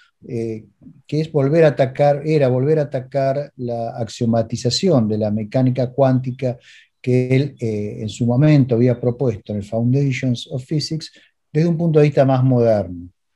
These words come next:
Entonces, cuando volvimos con Santiago, encaramos ese problema y,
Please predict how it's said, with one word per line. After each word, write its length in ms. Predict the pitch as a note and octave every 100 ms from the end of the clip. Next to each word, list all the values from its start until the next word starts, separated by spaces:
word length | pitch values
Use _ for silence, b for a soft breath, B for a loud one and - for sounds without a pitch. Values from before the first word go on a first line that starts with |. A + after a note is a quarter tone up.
| b b b
Entonces, 240 | - G#3+
cuando 220 | F3+ E3
volvimos 640 | D#3+ E3 F3+ G3 F#3 E3+ -
con 180 | - C3
Santiago, 560 | B2 C3+ C3 D#3+ D#3 C#3
encaramos 720 | B2+ B2+ D#3 D#3+ C3+ B2 C3
ese 220 | B2+ D#3
problema 600 | D3+ F3+ F#3 F#3 F#3 F3 - B B B _ _
y, 400 | D3 E3 F3+